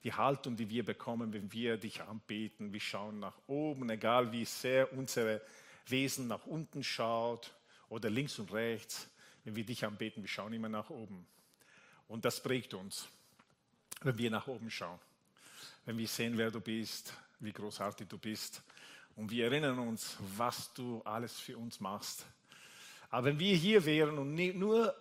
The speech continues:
dich anzuschauen, deine Eigenschaften zu singen,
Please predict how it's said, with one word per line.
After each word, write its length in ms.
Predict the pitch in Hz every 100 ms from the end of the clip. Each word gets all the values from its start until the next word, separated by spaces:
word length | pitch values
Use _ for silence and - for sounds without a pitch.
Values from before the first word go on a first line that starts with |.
| -
dich 220 | 143 147
anzuschauen, 840 | 151 175 156 - 123 117 117 120
deine 280 | 107 110 120
Eigenschaften 680 | 139 143 139 - 120 - 131
zu 220 | - -
singen, 720 | 104 - 165 160 139 135 131